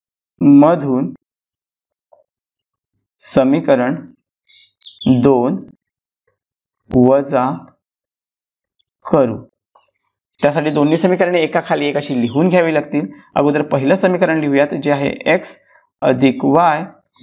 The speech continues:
बरोबर एकतीस. अगदी त्याच्या खाली दुसरं समीकरण लिहायचं आहे, जे आहे एक्स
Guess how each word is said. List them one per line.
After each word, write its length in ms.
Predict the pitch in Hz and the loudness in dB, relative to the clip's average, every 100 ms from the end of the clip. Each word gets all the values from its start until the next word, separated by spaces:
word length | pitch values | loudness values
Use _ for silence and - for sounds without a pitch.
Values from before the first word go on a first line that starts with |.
| 120 | -2
बरोबर 480 | 135 131 123 127 123 - _ _ _ | 0 0 -2 -2 -2 -8 _ _ _
एकतीस. 600 | 147 131 - - 139 135 | -2 -2 -2 0 0 0
अगदी 340 | - 147 143 180 | -4 -2 0 0
त्याच्या 260 | 175 156 | 0 -2
खाली 180 | 160 147 | -4 -4
दुसरं 240 | 131 123 170 | -4 -6 -2
समीकरण 380 | 165 160 160 | 0 0 0
लिहायचं 360 | 156 151 143 156 | 0 0 0 0
आहे, 120 | 170 196 - _ _ 127 | -2 -4 -14 _ _ 0
जे 100 | 156 | 2
आहे 320 | 147 139 190 - _ _ _ _ _ _ _ - _ _ - - - - - 151 | 2 0 -6 -8 _ _ _ _ _ _ _ -20 _ _ -20 -20 -20 -20 -4 -2
एक्स 300 | 190 - | -2 -12